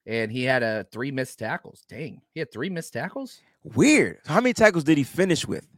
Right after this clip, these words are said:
Speaker 2: Fifteen?
Speaker 1: Yeah, he had, he had eleven. You know what's crazy?
Speaker 2: What?
Speaker 1: The Giants had sixteen missed tackles.
Speaker 2: D-, well, you know
Speaker 1: Sixteen.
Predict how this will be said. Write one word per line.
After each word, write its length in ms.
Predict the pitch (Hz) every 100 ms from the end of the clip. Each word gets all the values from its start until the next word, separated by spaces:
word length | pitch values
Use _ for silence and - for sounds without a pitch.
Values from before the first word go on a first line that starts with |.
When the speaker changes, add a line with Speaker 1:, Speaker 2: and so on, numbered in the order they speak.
| _ _ _
Speaker 2:
Fifteen? 460 | - 170 180 208 233 _ _ _ _ _ -
Speaker 1:
Yeah, 280 | 101 110 113
he 140 | 120 147
had, 240 | 165 147
he 100 | 120
had 100 | 160
eleven. 580 | 123 104 135 135 107 98 _ -
You 60 | 127
know 60 |
what's 180 | 220 -
crazy? 640 | - 120 117 135 180 185 _ _
Speaker 2:
What? 240 | 117 90 76
Speaker 1:
The 80 | 135
Giants 520 | - 139 160 202 -
had 200 | 143 113
sixteen 1000 | - - 170 - - - 160 156 151 127
missed 300 | 127 - -
tackles. 640 | 113 110 85 80 - - _ - 101 90
Speaker 2:
D-, 80 | - -
well, 160 | 175 185 - -
you 80 | 156
know 120 | 139
Speaker 1:
Sixteen. 280 | 160 120 95